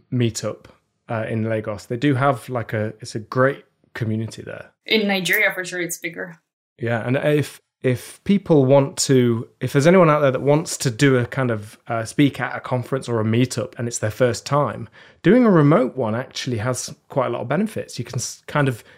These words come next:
Speaker 1: be in your s-, in a space that you're, you feel safe in, and, you know, everything's more familiar and comfortable, and you can still deliver a good talk. And hopefully, as long as all the internets work as they're supposed to,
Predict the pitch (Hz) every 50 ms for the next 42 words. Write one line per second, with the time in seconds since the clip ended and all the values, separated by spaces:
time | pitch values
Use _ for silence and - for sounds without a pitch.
0 | _ _ _ _ _ - 160 170 165 151 147 139 135 - - - - 151 147 -
1 | - 143 123 123 117 117 127 131 - 131 110 107 - - - - 127 127 127 -
2 | - - 113 - 127 117 107 113 117 110 107 117 117 107 - 113 107 107 - -
3 | 113 101 101 98 - 110 120 127 131 110 107 107 101 - _ _ _ _ _ 170
4 | 143 123 113 104 113 - - 135 135 139 131 131 123 107 120 135 131 127 120 113
5 | 110 - - - 139 120 123 120 120 117 113 110 104 - 117 107 104 - - 101
6 | 107 113 120 127 127 123 - 131 120 - - - - - 160 151 147 143 131 127
7 | 120 120 - _ _ _ _ 120 107 131 127 131 147 127 123 123 120 117 107 -
8 | 135 127 120 110 104 104 - _ _ _ - 214 220 156 117 110 110 - 113 110
9 | 113 110 - - - - _ - - 175 175 - - 143 127 120 117 - - _
10 | - 117 143 156 160 151 135 131 131 131 123 117 110 110 110 110 - - - 156
11 | 147 143 - 139 131 120 113 - - _ _ _ - - - _ 127 117 117 110
12 | 107 110 - - - - - 117 110 104 113 113 104 101 - - 131 127 127 -
13 | - - 104 98 95